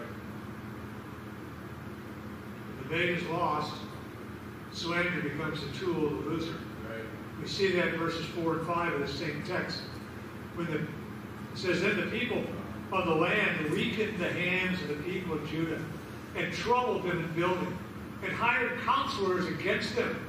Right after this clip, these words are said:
Speaker 1: to frustrate their purpose. All the days of Cyrus, king of Persia,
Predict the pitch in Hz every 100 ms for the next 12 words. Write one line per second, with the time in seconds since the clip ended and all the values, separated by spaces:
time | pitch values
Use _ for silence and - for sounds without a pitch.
0 | - - - 240 240 262 - - 190 185
1 | 175 - 233 262 - - - - - -
2 | - - - 214 254 - 196 220 254 -
3 | 220 - 233 233 233 - - 240 247 214
4 | 214 254 - -